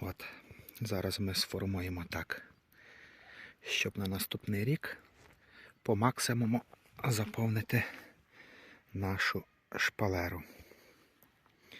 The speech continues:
Отже, для початку ми будемо обрізати ці рукави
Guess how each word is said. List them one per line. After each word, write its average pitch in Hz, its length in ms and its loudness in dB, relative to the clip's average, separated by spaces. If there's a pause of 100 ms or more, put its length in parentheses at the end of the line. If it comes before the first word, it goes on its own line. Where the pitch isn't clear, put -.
(460)
Отже, 98 180 -2
для 95 160 0
початку - 500 -2
ми 95 120 -4
будемо 98 500 2
обрізати 107 580 0 (1900)
ці - 200 6
рукави 156 640 12